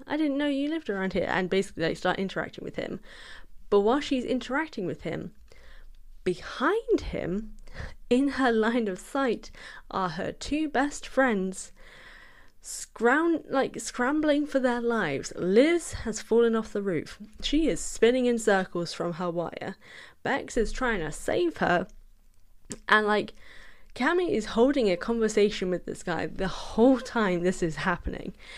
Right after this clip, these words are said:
and even getting, like, the emotional vibes from him of just, like, he feels trapped in his home, he's, like, nervous and a little anxious,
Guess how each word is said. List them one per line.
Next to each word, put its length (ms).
and 140
even 300
getting, 280
like, 180
the 120
emotional 540
vibes 380
from 220
him 240
of 120
just, 220
like, 300
he 120
feels 440
trapped 640
in 120
his 260
home, 800
he's, 480
like, 320
nervous 840
and 160
a 80
little 300
anxious, 840